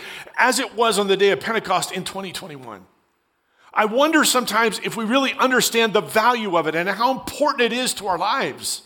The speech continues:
How can I communicate this to a generation so much younger than me? How can, how can we become so dynamically infused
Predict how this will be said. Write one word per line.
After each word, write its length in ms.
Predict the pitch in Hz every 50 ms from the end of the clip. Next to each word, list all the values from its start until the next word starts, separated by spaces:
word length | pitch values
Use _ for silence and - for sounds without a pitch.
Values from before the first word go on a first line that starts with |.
| _ _ _ _ _ _ _ _ _ - - - -
How 300 | - - 269 302 330 240
can 180 | - 285 294
I 300 | 262 240 233 254 254 247 254 -
communicate 840 | - - 226 226 214 208 226 277 311 302 254 - - 220 214 175 - -
this 440 | 208 180 160 - - - - - - - - _ _ - - - - -
to 200 | - 254 254 240
a 40 |
generation 760 | 196 151 - 208 254 277 294 285 285 277 277 233 - 226 226
so 300 | 185 - - - 247 247
much 260 | 262 262 226 - -
younger 380 | - 240 247 262 233 190 196 180
than 180 | - 165 156 151
me? 380 | 147 139 117 101 92 - - _ _ _ _ _ _ _ _ _ _ _ _ _ _ - -
How 400 | - - - 214 262 311 330 320
can, 320 | 320 - - 269 285 240 - - - - - - -
how 420 | 196 - - - - 254 285 302
can 240 | 214 - 294 285 269
we 100 | 262 247
become 680 | 233 254 214 - - - 233 254 240 226 202 175 - - - - - - -
so 180 | - - 277
dynamically 1300 | 214 - 233 214 208 208 202 190 196 240 269 294 311 311 294 - - - 269 269 254 240 233 220 220 - - - _ _ _ _ _ _ _ _ _ _ _ _ _ _ _ - _ _ _ _ _ _ _
infused 1160 | - - - - 220 202 165 147 - - - - - - - 294 381 359 - 294 - -